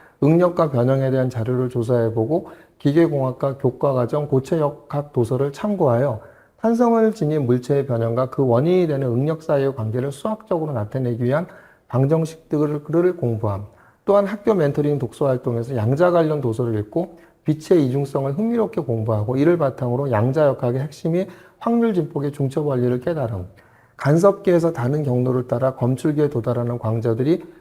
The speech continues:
간섭 패턴을 만드는 예를 통해 학습하고 확률 진폭 계산 방법을 정리하여 고전 역학과 다른 부분을 정리해봄.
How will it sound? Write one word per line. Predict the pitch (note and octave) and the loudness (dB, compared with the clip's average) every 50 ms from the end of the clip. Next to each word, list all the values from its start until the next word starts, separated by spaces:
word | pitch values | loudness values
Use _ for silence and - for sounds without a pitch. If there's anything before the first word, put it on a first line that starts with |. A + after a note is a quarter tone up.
| - _ | -20 _
간섭 | - - C3 C3+ C3+ F3+ E3+ - | -4 -2 -2 0 0 -2 -2 -2
패턴을 | F3 E3+ - E3+ D#3+ D3+ | -6 -4 -4 -4 -4 -2
만드는 | C3+ A2+ A2 A#2 C3 B2 C3 B2 | -2 -2 -2 -2 -2 -2 -2 0
예를 | G#2+ A2+ A2+ B2+ A#2 | 0 0 0 -2 -4
통해 | - B2 A#2+ B2+ | -4 -6 -4 -4
학습하고 | C3 C3 - - _ - - A#2+ A#2 C3 E3+ G#3 - - - - - _ _ - | -6 -6 -10 -16 _ -4 -2 -2 0 0 0 -2 -4 -8 -20 -20 -20 _ _ -6
확률 | - A#3+ B3 A#3+ A#3 A#3 A3+ A3 A3 A3 | -2 0 2 4 4 4 2 2 0 -2
진폭 | - D3 C#3 C#3+ - - F3 E3 | 0 0 0 0 0 -2 -2 -2
계산 | - C3 B2+ A#2+ D3+ D3+ D3 | 0 0 2 4 4 2 2
방법을 | C#3 C#3 C3+ C3 B2+ B2 C3+ C#3 | 0 -2 -2 -2 -4 -2 -2 -4
정리하여 | B2+ - A2 A#2 A#2 A#2+ A#2 A2 A2 B2 C3+ A2 F#2+ - - - | -2 -2 -2 0 0 2 2 2 2 0 0 -2 -4 -8 -12 -4
고전 | - D3+ D3 D3 F#3+ F3+ E3 | 0 2 2 2 2 -2 -2
역학과 | C#3+ C3 - D3+ C#3 - - D3+ C3+ | -4 -4 -4 -6 -6 -4 -4 -6 -4
다른 | - G#2+ A2+ B2+ B2+ | -4 -2 -2 0 0
부분을 | A#2+ B2 A#2+ C3 D3 D#3+ E3+ E3+ | 0 0 0 0 0 -2 -2 -2
정리해봄. | - - B2 B2+ B2+ B2+ A#2+ G#2+ G2 - - A2 F2 | -2 -2 0 2 2 2 2 0 -2 -4 -8 -12 -12